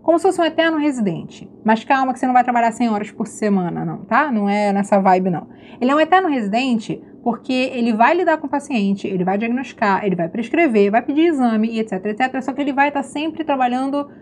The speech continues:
sob supervisão. Por exemplo, meu marido marcou um otorrino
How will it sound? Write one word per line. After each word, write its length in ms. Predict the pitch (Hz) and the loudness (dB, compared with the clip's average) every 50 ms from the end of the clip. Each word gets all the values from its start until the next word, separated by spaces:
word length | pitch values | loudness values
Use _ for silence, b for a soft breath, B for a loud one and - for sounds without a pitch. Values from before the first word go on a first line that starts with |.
| B B B | B B B
sob 280 | - - 311 294 277 294 | 0 0 2 2 2 -2
supervisão. 640 | - 294 - 277 269 262 285 247 202 165 156 156 - B B B B B | -6 -4 -2 -2 0 0 -2 -2 -2 -2 -4 -6 -8 B B B B B
Por 120 | - 240 | -2 0
exemplo, 260 | 247 220 208 180 208 214 | 2 4 2 2 2 2
meu 100 | 220 220 | 2 2
marido 320 | 220 240 285 294 233 214 202 | 0 0 0 0 0 0 0
marcou 320 | 196 202 202 202 - 233 | 0 -2 -2 -2 -2 -2
um 80 | 233 233 | -2 -2
otorrino 600 | 247 247 - 330 262 247 214 185 170 - - | -2 0 0 2 2 2 2 2 -2 -4 -10